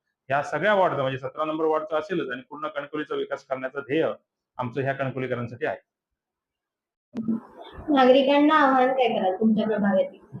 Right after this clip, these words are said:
Speaker 1: मी कनकनगर वासियांना एवढंच आव्हान करेन, आम-, तुमचा माणूस म्हणून आणि संदेश परकर तुमचा कणकवलीतला एक, अ, हक्काचा माणूस म्हणून आम्हाला तुम्ही संदेश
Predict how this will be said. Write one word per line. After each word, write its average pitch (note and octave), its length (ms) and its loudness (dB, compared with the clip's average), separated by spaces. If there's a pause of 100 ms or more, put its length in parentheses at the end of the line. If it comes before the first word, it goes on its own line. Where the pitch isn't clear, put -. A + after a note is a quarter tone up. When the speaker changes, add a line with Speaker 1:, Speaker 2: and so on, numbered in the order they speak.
(100)
Speaker 1:
मी D#3 100 4
कनकनगर E3 500 4 (160)
वासियांना D#3 460 0
एवढंच D3+ 280 4
आव्हान C3 300 2
करेन, A2 280 -2 (320)
आम-, B2+ 320 0
तुमचा C#3 460 0
माणूस D3 380 0
म्हणून A2 320 -2 (120)
आणि A#2+ 200 -4
संदेश C#3+ 380 -2
परकर D3 420 -2
तुमचा C#3 300 -4
कणकवलीतला D#3+ 1000 2 (160)
एक, C#3 220 -4
अ, B2+ 380 4 (260)
हक्काचा E3+ 380 -2
माणूस C3 340 0
म्हणून G2+ 220 -6 (500)
आम्हाला D3 360 4
तुम्ही D3 340 -2
संदेश C#3+ 460 0